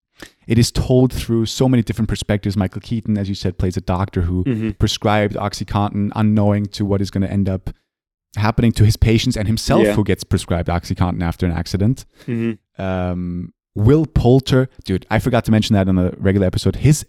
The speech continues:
Speaker 1: accent, it's gotta be the best fake American accent I've ever heard.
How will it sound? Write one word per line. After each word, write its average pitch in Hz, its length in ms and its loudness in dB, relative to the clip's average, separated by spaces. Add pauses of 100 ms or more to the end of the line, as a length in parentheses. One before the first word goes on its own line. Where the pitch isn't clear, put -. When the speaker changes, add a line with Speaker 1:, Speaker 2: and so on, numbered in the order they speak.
Speaker 1:
accent, 98 480 -2 (260)
it's 139 140 -4
gotta 160 200 0
be 160 80 2
the 101 140 -2 (160)
best - 320 0 (120)
fake - 340 -2
American 101 320 2
accent 92 320 -2
I've 87 120 -8 (100)
ever 98 260 2
heard. 85 300 -6